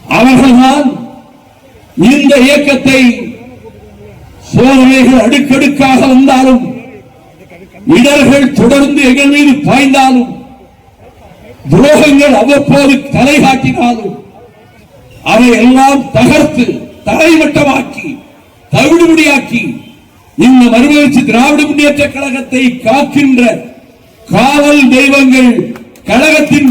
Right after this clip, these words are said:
கண்மணிகள் தான். வைகோ இந்த கட்சியை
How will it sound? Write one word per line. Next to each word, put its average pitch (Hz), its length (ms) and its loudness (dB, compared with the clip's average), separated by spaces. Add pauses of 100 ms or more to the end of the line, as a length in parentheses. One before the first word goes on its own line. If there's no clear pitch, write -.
(100)
கண்மணிகள் 294 580 2
தான். - 180 -6 (1200)
வைகோ 285 480 0 (140)
இந்த 277 140 2 (120)
கட்சியை 269 460 0